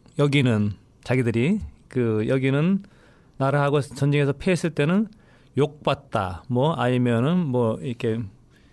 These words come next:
응? 은혜로서 뭐 어떻게 베풀었다, 이런 식으로 표현을 하지 패했다는 용어를 거의 안 써요, 얘들은.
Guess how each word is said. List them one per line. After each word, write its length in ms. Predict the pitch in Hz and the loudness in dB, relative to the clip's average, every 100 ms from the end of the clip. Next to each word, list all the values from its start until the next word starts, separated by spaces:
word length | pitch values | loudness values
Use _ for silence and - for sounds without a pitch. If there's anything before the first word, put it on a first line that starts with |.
| - - - 123 | -20 -20 -10 -6
응? 280 | 151 160 | -4 2
은혜로서 560 | 147 156 147 135 - 208 180 | 4 4 4 0 0 0 0
뭐 400 | 135 120 107 - | 0 0 -2 -4
어떻게 260 | 131 - 147 | -4 -2 -2
베풀었다, 560 | 131 - 143 - 117 | -2 0 0 0 -2
이런 240 | 113 170 165 | 0 2 0
식으로 240 | - 156 | 0 -2
표현을 360 | - 180 151 143 | 0 0 2 2
하지 320 | 131 160 196 - | 0 0 0 -2
패했다는 840 | - 240 226 226 190 180 160 139 123 | -2 0 0 0 0 2 2 0 0
용어를 500 | 139 135 156 185 165 | 0 2 2 0 -4
거의 180 | - 160 | -2 0
안 120 | 143 | 2
써요, 420 | 117 - 113 156 - - - _ - - - - | 0 -2 -2 -2 -6 -14 -20 _ -20 -20 -20 -2
얘들은. 380 | 123 107 104 | 0 2 0